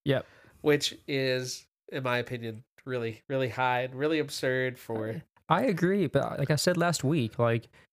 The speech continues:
Speaker 1: you know, from our perspective, yeah, it's absurd, but Russian law is Russian law, and she's in Russia.
Speaker 2: Right.
Speaker 1: Like, despite their ulterior motives,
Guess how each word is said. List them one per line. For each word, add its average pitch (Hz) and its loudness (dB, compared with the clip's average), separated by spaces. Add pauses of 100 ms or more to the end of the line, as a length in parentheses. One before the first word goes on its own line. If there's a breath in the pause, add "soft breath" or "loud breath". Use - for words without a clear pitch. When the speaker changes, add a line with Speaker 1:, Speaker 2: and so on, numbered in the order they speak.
(600)
Speaker 1:
you 165 0
know, 117 2 (320)
from 151 4
our 143 4
perspective, 143 2
yeah, 135 4
it's 127 2
absurd, 120 2
but 117 2 (440 soft breath)
Russian 131 4
law 127 2
is 120 -2 (440)
Russian 120 2
law, 131 2
and 113 2
she's 117 2
in 123 2
Russia. 120 0 (140)
Speaker 2:
Right. 107 -2 (180)
Speaker 1:
Like, 117 2 (320)
despite 127 4
their 127 4
ulterior 123 2
motives, 113 0